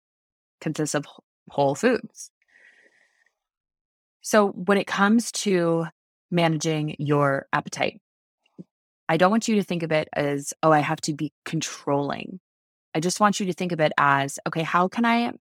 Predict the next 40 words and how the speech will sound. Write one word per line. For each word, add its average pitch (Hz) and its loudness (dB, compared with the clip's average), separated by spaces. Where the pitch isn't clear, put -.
shift - -4
my 180 0
environment 147 0
to - -6
make 143 -4
achieving 143 -4
my 139 -4
goals 135 -2
as 131 -10
easy 139 -6
as 131 -10
possible?" - -8
Because 170 -2
when 170 -2
we 170 -2
think 277 -2
of 262 0
environment, 135 0
and 185 4
this 196 0
is 214 -2
where 190 2
people 165 0
get 156 0
hung 151 -2
up 135 0
on, 135 -4
"Okay, 151 2
my 143 0
body 143 2
fat - -6
percentage 139 -4
would 139 -6
stay 143 -2
the 131 -4
same 139 -4
no 131 -2
matter 131 -4
what." - -6
If 285 2